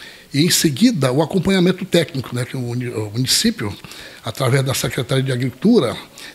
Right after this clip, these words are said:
tem um quadro técnico, né, muito eficiente, né, com dois engenheiros agrônomos, dois técnicos agropecuários, né. Na área de criação nós temos,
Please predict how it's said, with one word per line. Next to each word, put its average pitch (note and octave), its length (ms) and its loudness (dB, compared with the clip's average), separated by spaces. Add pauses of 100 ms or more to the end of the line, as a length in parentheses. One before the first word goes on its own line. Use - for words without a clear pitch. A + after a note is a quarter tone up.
tem D#3+ 100 0
um E3 60 2
quadro D3 320 -2
técnico, D#3+ 500 -2
né, C3+ 80 -2
muito F3+ 260 2
eficiente, D3 720 0
né, A#2+ 80 -4
com A#2 200 -8
dois C#3 300 2
engenheiros B2+ 320 0
agrônomos, C3 400 -4 (580)
dois D3 240 -2
técnicos C#3 400 -6
agropecuários, A#2+ 720 -6
né. C#3 100 -10 (580)
Na A#2+ 100 -2
área C3+ 220 2
de C3+ 120 -2
criação B2+ 540 -2
nós A#2 200 -6
temos, A#2 420 -4